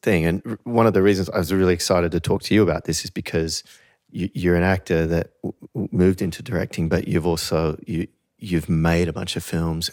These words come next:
and documentaries. So you keep working,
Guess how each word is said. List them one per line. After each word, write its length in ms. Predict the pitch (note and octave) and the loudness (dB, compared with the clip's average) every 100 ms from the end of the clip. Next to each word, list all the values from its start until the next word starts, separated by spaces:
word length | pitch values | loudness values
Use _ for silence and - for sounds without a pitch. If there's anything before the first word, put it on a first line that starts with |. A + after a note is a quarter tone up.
| - | -4
and 320 | E2 E2 C#2+ - | -4 -4 -6 -4
documentaries. 800 | E2+ - F2 D#2 - F2 D#2 - - - | -4 -2 -2 -2 -4 -6 -6 -8 -12 -8
So 340 | - F2+ E2+ E2 - - - - - - _ _ _ _ _ | -2 0 0 -2 -10 -16 -16 -18 -20 -20 _ _ _ _ _
you 180 | - G2 | 2 2
keep 260 | - B2 G2 | 4 2 4
working, 520 | F2+ E2+ G2+ - - | 4 6 4 -2 -14